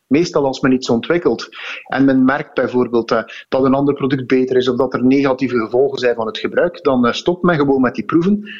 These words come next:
maar men meldt dat niet. Omwille van het feit dat men zag dat dit, eh, product meer en meer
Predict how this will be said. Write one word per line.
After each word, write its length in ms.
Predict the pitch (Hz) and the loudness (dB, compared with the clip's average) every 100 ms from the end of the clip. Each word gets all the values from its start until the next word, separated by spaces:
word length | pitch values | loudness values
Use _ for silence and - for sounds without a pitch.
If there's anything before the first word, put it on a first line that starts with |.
| - | -4
maar 140 | 135 | 0
men 180 | 135 127 | 2 2
meldt 260 | 127 160 160 | 2 0 -4
dat 140 | 123 | -4
niet. 300 | 107 98 - | -4 -6 -4
Omwille 300 | 123 131 160 | 0 2 2
van 120 | 151 | 0
het 120 | 139 - | -4 0
feit 220 | 135 131 | -2 -2
dat 160 | 120 | -2
men 140 | 123 117 | 0 2
zag 200 | 131 139 | 0 0
dat 180 | 123 110 | -2 0
dit, 200 | 120 117 | -2 0
eh, 100 | 117 110 | -4 0
product 380 | 117 123 139 135 | -2 -2 -2 2
meer 200 | 139 143 | 2 2
en 120 | 131 | 2
meer 280 | 131 131 | 2 0